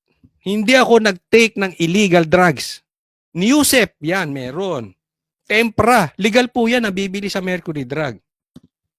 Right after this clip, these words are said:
But illegal drugs, ah,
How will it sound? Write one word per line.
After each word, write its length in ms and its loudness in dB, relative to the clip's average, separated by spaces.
But 160 -6
illegal 400 2
drugs, 560 2
ah, 640 0